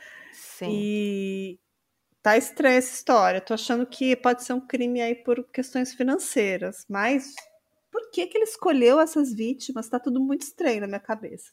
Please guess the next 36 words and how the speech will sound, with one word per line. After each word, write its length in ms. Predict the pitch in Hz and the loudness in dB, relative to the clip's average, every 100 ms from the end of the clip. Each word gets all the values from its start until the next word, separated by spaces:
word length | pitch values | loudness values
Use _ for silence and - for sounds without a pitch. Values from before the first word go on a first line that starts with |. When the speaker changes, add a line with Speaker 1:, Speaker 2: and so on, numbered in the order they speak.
| - | -12
Speaker 2:
Tô 80 | |
curiosa. 680 | 208 269 392 226 151 185 190 - _ _ _ _ _ _ _ | -2 0 2 2 0 -8 -14 -18 _ _ _ _ _ _ _
Speaker 1:
No 180 | 254 285 | 0 2
dia 200 | 277 330 | 6 4
quinze 460 | 330 - 480 523 277 | 4 2 2 2 2
de 140 | 226 | 4
maio, 600 | 208 208 240 226 196 180 | 8 10 10 8 4 2
o 80 | 226 | 0
Daniel 360 | 220 240 269 277 | 6 6 6 2
foi 240 | - 339 | 2 0
preso 640 | 381 - 233 240 233 214 | 0 2 4 6 6 2
por 180 | 196 220 | -8 -8
dirigir 480 | 233 247 247 277 311 | -4 -2 -2 -2 -6
bêbado. 680 | 180 214 196 165 160 151 - _ _ _ _ | 2 4 4 2 -4 -4 -14 _ _ _ _
Ele 260 | - 466 453 | 8 10 10
ligou 220 | 370 294 | 10 8
para 220 | 294 277 | 10 8
amigos 560 | 269 240 226 247 285 - | 8 4 0 0 -2 -4
pedindo 380 | - 247 269 277 | -6 0 0 2
dinheiro 400 | 285 240 233 247 | 2 4 4 4
para 200 | 269 262 | 4 6
pagar 360 | 269 262 240 | 4 6 4
a 60 | 262 | 4
fiança. 760 | - 403 214 175 - - 175 - _ _ _ | 0 0 0 0 -4 -12 -12 -14 _ _ _
E 100 | 240 | -6
sabe 420 | - - 277 285 | 4 10 10 10
qual 300 | - 311 359 | 8 10 10
amigo 340 | 370 320 311 302 | 10 6 2 -2
que 80 | |
foi 180 | - 285 | 0 4
lá 200 | 269 254 | 8 10
ajudar 360 | 254 254 233 233 | 8 6 10 10
a 40 | |
pagar 300 | 240 233 226 | 10 6 6
a 40 | 233 | 4
fiança? 720 | - 233 254 285 277 277 | 4 4 6 4 -2 -6